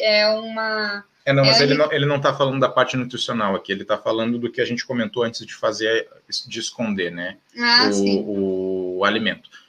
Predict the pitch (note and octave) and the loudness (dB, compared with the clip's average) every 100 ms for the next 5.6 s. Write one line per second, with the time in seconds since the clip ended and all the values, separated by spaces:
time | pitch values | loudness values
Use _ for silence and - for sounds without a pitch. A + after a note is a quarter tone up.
0 | _ A2+ G#2+ G#2+ A#2 G#2+ B2+ C3 C3+ B2 | _ 2 2 2 2 4 4 2 2 2
1 | C3+ C3+ A2+ - G2 - A2+ A#2 C3+ C3+ | 2 4 2 0 -4 0 2 2 0 -2
2 | A#2+ A#2+ A#2+ G#2 A2+ - G#2 - D3+ A2+ | -2 -2 -4 -2 -2 0 -2 -2 -2 0
3 | A2+ A#2 F#2 - E2 - _ _ - A#2+ | 4 2 0 -4 -6 -8 _ _ -6 2
4 | B2+ G2 - _ _ A#2+ A2 G#2+ G#2 G2+ | 4 2 -2 _ _ 4 6 8 6 4
5 | G2 G2 G2 F#2+ F#2+ | 4 2 2 2 2